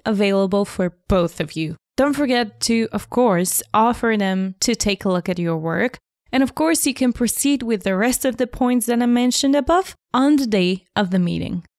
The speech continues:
Frankly, I have approached influencers like this before and it really worked in my case, but I was genuinely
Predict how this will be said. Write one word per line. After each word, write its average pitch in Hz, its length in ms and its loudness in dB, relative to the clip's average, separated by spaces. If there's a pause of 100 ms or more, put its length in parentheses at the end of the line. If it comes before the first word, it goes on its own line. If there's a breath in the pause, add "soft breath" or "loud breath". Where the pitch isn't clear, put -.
Frankly, 277 640 0
I - 120 0
have 294 180 2
approached 196 500 0
influencers 185 680 -2
like 185 180 -2
this 202 200 -2
before 214 420 0
and 220 240 2
it 254 180 0
really 285 340 4
worked 247 360 0
in 202 100 2
my 175 160 0
case, 185 300 -4
but 226 200 -2 (300)
I 214 100 2
was 214 220 2
genuinely 311 800 2